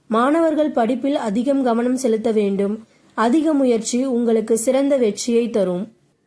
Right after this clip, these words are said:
கவனச்சிதறல் அதிகம் ஏற்பட வாய்ப்பு உள்ளது. ஆகையால் மாணவர்கள் பாடத்தில் கவனம் செலுத்த வேண்டும்.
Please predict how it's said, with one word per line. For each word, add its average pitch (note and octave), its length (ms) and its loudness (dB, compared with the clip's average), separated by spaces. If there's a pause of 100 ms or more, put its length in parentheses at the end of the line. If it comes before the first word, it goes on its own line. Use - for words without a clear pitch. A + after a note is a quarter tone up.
(180)
கவனச்சிதறல் B3+ 880 0
அதிகம் C4+ 480 0
ஏற்பட B3 440 2
வாய்ப்பு A3 360 0
உள்ளது. G3+ 400 2 (520)
ஆகையால் C4+ 560 2
மாணவர்கள் A#3+ 580 2
பாடத்தில் C4+ 600 0
கவனம் B3 360 0
செலுத்த A3+ 300 0
வேண்டும். G3+ 420 0